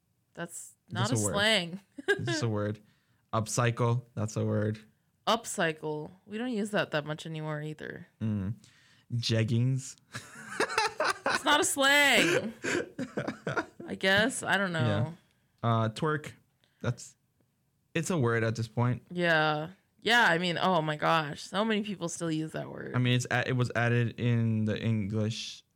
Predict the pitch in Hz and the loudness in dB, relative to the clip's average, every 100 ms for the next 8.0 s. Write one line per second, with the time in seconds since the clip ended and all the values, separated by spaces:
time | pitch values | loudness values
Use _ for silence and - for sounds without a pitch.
0 | - 117 - 90 113 117 95 113 113 113 | -6 -4 -4 -2 0 0 0 0 0 -2
1 | 110 - 107 101 98 104 - - 110 107 | -4 -2 0 0 0 -2 -4 -2 -2 0
2 | 113 98 - - - - - _ _ _ | -2 -2 -6 -8 -8 -8 -10 _ _ _
3 | - 185 180 165 - 175 170 180 190 170 | -4 0 2 0 -4 -8 -8 -10 -8 -8
4 | - 170 160 165 185 185 165 170 175 214 | -6 -4 0 0 0 0 2 2 4 4
5 | 208 208 190 180 208 - 104 113 - _ | 4 4 4 6 6 4 0 -2 -8 _
6 | 123 127 127 165 180 165 131 - 120 101 | -2 0 0 0 0 2 0 0 2 2
7 | 135 160 185 175 123 117 120 117 110 98 | 2 2 2 2 2 2 2 2 0 -2